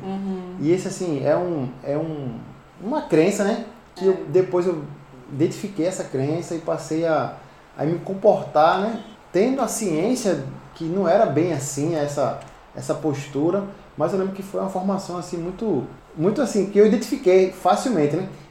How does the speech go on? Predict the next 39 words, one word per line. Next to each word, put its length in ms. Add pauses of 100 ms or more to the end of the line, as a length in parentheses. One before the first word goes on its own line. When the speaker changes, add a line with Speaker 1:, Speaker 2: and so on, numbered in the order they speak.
(120)
Speaker 2:
Eu 220
acredito 320
ainda 160
ter 140
crença 420
ainda 180
sobre 300
dinheiro, 460 (280)
mas 220
aqui 220
eu 240
acredito 260
que 80
hoje 240
eu 80
vou 140
conseguir 420
ainda 160
melhorar 540
mais, 300
identificar 640
Speaker 1:
Aham. 60
Speaker 2:
e 40
a 20
gente 180
conseguir 440
aí 300 (640)
mudar 760
essa 160
Speaker 1:
É. 160
Speaker 2:
postura, 320
que 100
é 40
justamente 360
a 40
postura 380
que 80
a 60
gente 420